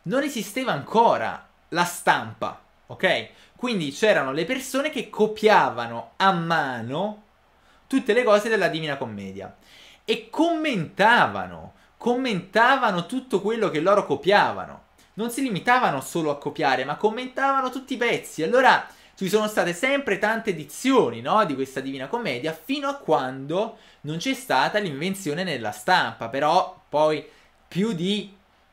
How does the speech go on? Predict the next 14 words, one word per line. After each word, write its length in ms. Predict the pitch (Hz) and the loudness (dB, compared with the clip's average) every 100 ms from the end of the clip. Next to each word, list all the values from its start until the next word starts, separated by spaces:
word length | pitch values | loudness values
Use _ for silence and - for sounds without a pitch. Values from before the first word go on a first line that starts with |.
| _ _ - | _ _ -10
centocinquanta 800 | - 165 156 139 151 185 196 180 | -4 -4 -4 -8 -2 2 2 2
anni 220 | 165 156 127 | 0 0 4
dopo, 460 | 208 131 - - _ | 6 6 2 -14 _
no? 240 | 123 147 165 | -4 -2 -2
Quindi 220 | 165 143 | -4 -6
molto 440 | 160 240 220 - | 2 8 8 6
più 160 | - - | -6 -4
tardi. 480 | 185 165 113 - 101 _ - - _ _ _ _ | 2 2 2 -10 -20 _ -20 -20 _ _ _ _
Simplesmente, 600 | - 165 180 165 208 - | -10 -6 -4 -2 -2 -2
pessoal, 540 | - 143 170 135 - - _ _ _ _ _ - | -6 -4 2 2 2 -8 _ _ _ _ _ -4
esse 260 | 160 - | -4 -2
negócio 400 | 165 160 214 214 | -4 2 2 2
das 160 | 170 160 | -2 0
ediço-, 600 | 156 240 214 - 190 | 2 0 -2 -2 -2